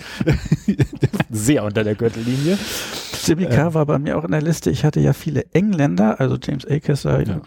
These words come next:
Speaker 2: als Programm, aber dadurch, wir hatten ja mal Taskmaster und
Speaker 1: Mhm.
Speaker 2: die englischen Panel-Shows
Speaker 1: Mhm.
Speaker 2: und da
Speaker 1: Da
Speaker 2: sind ja
Speaker 1: hast
Speaker 2: nur
Speaker 1: du
Speaker 2: Comedians durch
Speaker 1: Massen,
Speaker 2: und
Speaker 1: ja.
Speaker 2: die haben meistens auch eine Comedy-Show. Russell Howard,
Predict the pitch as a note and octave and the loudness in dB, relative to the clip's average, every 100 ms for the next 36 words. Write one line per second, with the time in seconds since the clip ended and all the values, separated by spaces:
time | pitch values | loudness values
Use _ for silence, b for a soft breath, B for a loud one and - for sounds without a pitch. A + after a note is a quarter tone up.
0 | D#3 - A#2+ - - - E3 G3 C#3+ C#3+ | -8 -6 -6 -6 -10 -4 -2 0 0 0
1 | C#3+ B B B B C#3 C3+ D#3+ D#3+ D3+ | 0 B B B B 0 2 2 2 0
2 | - C3 A2+ - E3+ C#3+ C#3 C3+ C#3+ - | 0 0 2 0 -2 -2 -2 0 -2 0
3 | E3 E3+ - - C#3 D3+ D3 D3+ D#3 E3+ | 0 -2 -4 -6 -2 0 0 -2 -2 -2
4 | B2+ G#2 D3+ D3+ E3 C#3+ D3+ - F3+ E3+ | -4 -2 0 -2 -2 -4 -4 0 0 0
5 | E3 - F3+ F3+ F#3+ D3 A2+ F#2 D3 D#3 | -2 -4 -4 -2 -2 -2 -2 0 2 2
6 | C#3+ G#2+ C#3 D3 F#3 G#3+ F3+ E3+ F#3 F3+ | 2 2 2 4 2 2 2 4 2 2
7 | F3+ - E3+ E3 D#3+ A2 D3 F#3+ C#3+ D#3 | 0 2 2 2 0 -2 -2 2 4 4
8 | F3+ C#3+ C#3 D3+ - - D3+ B2 - D#3+ | 2 2 2 2 -4 -6 -4 -4 -4 -4
9 | D#3 C#3+ - D#3 C3 C3 - B2 C#3 D#3 | -2 -4 -2 -2 0 0 -2 -2 0 2
10 | D3 | 2